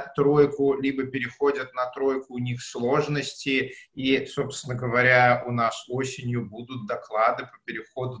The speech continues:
два на три, по хитрому переходу два на три, по автоматическому переходу два на три, по неудачному переходу с два на три. И все вот эти истории, топ-один тема.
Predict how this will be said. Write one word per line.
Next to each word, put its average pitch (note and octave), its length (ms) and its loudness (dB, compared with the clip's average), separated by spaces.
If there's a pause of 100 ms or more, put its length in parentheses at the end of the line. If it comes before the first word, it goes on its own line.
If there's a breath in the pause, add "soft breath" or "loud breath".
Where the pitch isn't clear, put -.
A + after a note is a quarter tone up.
(120)
два A#2 160 0
на A2+ 140 -4
три, B2+ 420 -6
по A2+ 80 -6
хитрому C#3+ 760 0
переходу A#2+ 540 -4
два A2+ 260 -8
на A2+ 140 -8
три, G#2+ 380 -14
по G#2 180 -4 (200 loud breath)
автоматическому C3 1500 -2
переходу B2 600 -4 (120)
два A#2 140 2
на A#2 160 0
три, A2+ 480 -8 (280 loud breath)
по A#2+ 400 0
неудачному G#2 1080 -6
переходу F#2+ 560 -12
с - 100 -20
два G2 240 -4
на F#2+ 200 -6
три. F#2+ 360 -10
И G#2+ 340 -8
все - 220 0
вот A2 220 -2
эти G2+ 240 -6
истории, G2+ 440 -4
топ-один G#2+ 480 -4
тема. F#2+ 360 -8